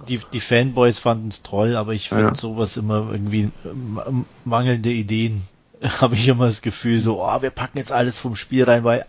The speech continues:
Speaker 1: eigentlich hat ja sowieso keiner irgendeine Idee, wie wir den Film am besten
Speaker 2: Ja.
Speaker 1: machen. Ja. Aber wie gesagt, ich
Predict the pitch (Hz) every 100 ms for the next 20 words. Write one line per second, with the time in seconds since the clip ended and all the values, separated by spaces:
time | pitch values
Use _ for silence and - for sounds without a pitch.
0 | - 123 127 120 117 117 113 117 123 -
1 | 113 113 120 131 120 113 117 113 120 117
2 | 113 110 110 - 113 107 104 107 - 120
3 | 117 117 107 - - - - - - -
4 | - _ _ _ _ _ _ - 120 104
5 | 110 90 78 - _ _ _ _ - 127
6 | 131 113 139 160